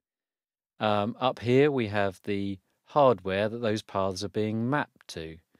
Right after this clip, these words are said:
and that's showing the Pro Tools aggregate driver. And then this section here shows the mapping.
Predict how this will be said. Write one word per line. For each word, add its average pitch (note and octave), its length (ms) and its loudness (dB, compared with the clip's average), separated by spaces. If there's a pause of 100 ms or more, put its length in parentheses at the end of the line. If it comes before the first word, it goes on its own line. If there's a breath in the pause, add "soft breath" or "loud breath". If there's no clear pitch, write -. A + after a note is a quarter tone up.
(400 soft breath)
and G#2 120 -6
that's A2+ 160 -6
showing G#2+ 300 0
the G2+ 60 -4
Pro G2+ 240 -2
Tools F#2+ 320 -8
aggregate F#2+ 480 -6
driver. F2+ 540 -8 (640)
And G2+ 140 -2
then G#2+ 160 4
this C#3+ 160 2
section A#2 380 -2
here G2+ 240 -2
shows G#2 380 -4
the G#2+ 100 -6
mapping. F#2+ 580 -6